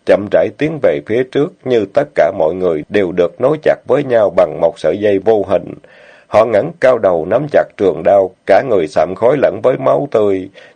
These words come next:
Nhìn về đám người Hồ nhiều gấp mấy chục lần mình, không người nào tỏ vẻ sợ hãi, trong mắt ai ai cũng bừng lên vẻ kiêu hãnh.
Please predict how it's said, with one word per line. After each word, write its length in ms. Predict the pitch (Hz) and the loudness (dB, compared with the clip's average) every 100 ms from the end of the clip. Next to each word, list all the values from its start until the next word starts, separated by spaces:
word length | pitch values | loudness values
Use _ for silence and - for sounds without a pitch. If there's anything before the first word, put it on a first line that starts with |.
| - | -4
Nhìn 260 | 110 107 | -2 0
về 220 | 101 98 95 | 0 0 2
đám 200 | 131 160 | 0 0
người 180 | 101 90 | 0 0
Hồ 320 | 92 90 87 87 | 0 0 -2 -2
nhiều 260 | 92 73 - | -2 -2 -2
gấp 220 | 147 - | -4 -2
mấy 140 | 78 - | -4 -2
chục 240 | 98 - 98 | -2 -2 0
lần 260 | 90 85 | 0 0
mình, 260 | 90 85 78 - - - | 0 -2 -4 -20 -20 -4
không 220 | 165 143 | -4 0
người 180 | 113 95 | 0 0
nào 260 | 92 85 80 - | 2 0 0 2
tỏ 160 | 87 98 | 2 2
vẻ 140 | 87 | 0
sợ 260 | - 82 95 | 2 0 2
hãi, 320 | 82 78 123 - | 0 -2 -2 -4
trong 220 | 107 95 | -2 -2
mắt 160 | 117 147 | -6 -4
ai 240 | 98 95 | -2 0
ai 220 | 90 95 92 | 2 0 -2
cũng 300 | 92 123 120 | -6 -4 -4
bừng 220 | 73 62 | -4 0
lên 220 | 95 87 | 0 0
vẻ 180 | 82 73 - | -2 -2 -2
kiêu 200 | 110 87 - | -4 -4 -2
hãnh. 320 | 76 76 | -4 -4